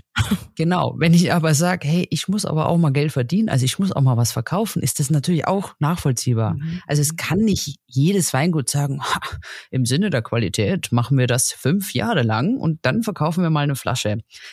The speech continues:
Speaker 2: Weil du musst ja das andersrum mal denken. Du erntest ja jedes Jahr wieder. Du brauchst ja den ganzen Platz. Wo, wohin mit dem Zeug? Das denk ich mir immer so, krass, wie können die das logistisch auch oft wuppen, dass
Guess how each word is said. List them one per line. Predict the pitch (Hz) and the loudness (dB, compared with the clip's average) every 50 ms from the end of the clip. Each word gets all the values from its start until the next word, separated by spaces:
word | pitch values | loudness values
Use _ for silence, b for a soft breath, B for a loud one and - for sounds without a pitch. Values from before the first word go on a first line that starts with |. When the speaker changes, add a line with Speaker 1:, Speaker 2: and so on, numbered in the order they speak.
| B B | B B
Speaker 2:
Weil | - 156 165 | 0 0 2
du | 165 175 175 175 - - - | 2 2 2 2 0 -4 -8
musst | - - - 156 156 - | -4 0 0 2 2 4
ja | 135 113 | 4 4
das | 107 - 95 - | 4 2 2 0
andersrum | - 156 208 190 139 117 117 117 | 2 2 2 4 4 4 4 4
mal | 117 117 113 | 4 4 4
denken. | 107 - - 110 110 - 110 113 113 _ _ _ _ _ _ _ _ _ | 2 2 0 0 2 2 0 -2 -2 _ _ _ _ _ _ _ _ _
Du | - - | -6 -2
erntest | - - 190 220 - 277 - - | 0 2 2 2 2 0 2 4
ja | 127 | 4
jedes | 123 120 117 113 120 113 | 4 4 4 4 4 4
Jahr | 123 117 110 | 4 2 2
wieder. | 113 110 113 110 101 98 _ _ _ _ _ _ - | 2 0 0 -2 -2 -6 _ _ _ _ _ _ -6
Du | - 110 | -2 0
brauchst | 135 160 160 - | 2 2 2 2
ja | 135 | 2
den | 120 | 2
ganzen | 120 135 - 117 101 | 2 2 2 0 -2
Platz. | - - 226 - - - - - _ - | 0 -2 -4 -4 -4 -8 -10 -10 _ -2
Wo, | 123 131 | 0 2
wohin | 117 123 - 120 127 127 117 147 254 302 | 2 2 0 0 2 4 4 4 4 4
mit | 294 240 - | 2 2 2
dem | 127 117 110 | 0 0 0
Zeug? | 110 - 120 110 104 104 - - _ _ _ | -2 -2 -2 -2 -2 -4 -6 -10 _ _ _
Das | - 113 - | -6 -6 -2
denk | - 139 - - | -2 -2 -2 -2
ich | 202 - - | -4 -2 -2
mir | 294 233 | 0 2
immer | 160 127 120 110 | 2 4 2 2
so, | - 113 | 0 -2
krass, | - - - - - 127 160 214 220 - - - - _ _ _ _ _ _ _ _ _ _ - | -4 -6 -12 -10 -6 -2 -2 0 0 -2 -4 -4 -8 _ _ _ _ _ _ _ _ _ _ -4
wie | - - | -4 -4
können | - - - 139 190 220 247 | -4 0 0 2 2 4 2
die | 233 202 175 | 2 2 2
das | 147 139 117 | 2 0 0
logistisch | 127 131 120 - - 214 226 - - 202 - - | 0 -2 -2 0 -2 -2 -2 -2 -2 -2 -2 -2
auch | - 120 - | -4 -4 -4
oft | - 156 143 - - - - - | -4 -4 -4 -4 -10 -12 -18 -12
wuppen, | - 120 113 120 202 240 - - 147 156 202 254 - b b b b b b b b b b b b b b - | -10 -6 -2 -2 -2 -2 0 2 2 2 2 0 -2 b b b b b b b b b b b b b b -4
dass | - 160 160 147 - - - | 0 0 2 2 0 -2 -4